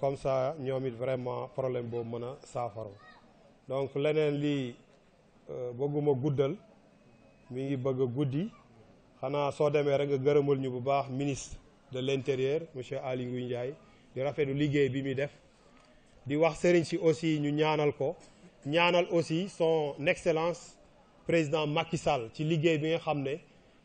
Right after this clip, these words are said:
mi ngi koy def. Ñu ñaanal ko aussi ci élection yi ñu jëm mu mën a toogaat pour mën a àggale vraiment programme yi ak projet yi nga xam ne sumb na ko. Donc loolu ñi ngi koy dénk Serigne si ñu def ci ñaan,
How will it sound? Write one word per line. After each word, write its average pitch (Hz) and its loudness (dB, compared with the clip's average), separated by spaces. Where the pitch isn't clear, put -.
mi 143 0
ngi 147 -2
koy 147 4
def. 156 -2
Ñu 147 0
ñaanal 175 4
ko 170 2
aussi 160 0
ci - -10
élection 185 4
yi 170 2
ñu 143 0
jëm 156 4
mu 147 -2
mën 151 0
a 151 0
toogaat 151 2
pour 151 -2
mën 147 0
a 156 -6
àggale 147 2
vraiment 143 -2
programme 143 0
yi 143 -2
ak 139 -8
projet 139 -2
yi 143 0
nga 139 -4
xam 131 -6
ne 127 -6
sumb 147 -2
na 127 -4
ko. 104 -12
Donc 135 -4
loolu 147 4
ñi 139 -4
ngi 143 -2
koy 143 4
dénk 135 4
Serigne 156 2
si 151 -6
ñu 139 -4
def 135 -4
ci 135 -10
ñaan, 151 0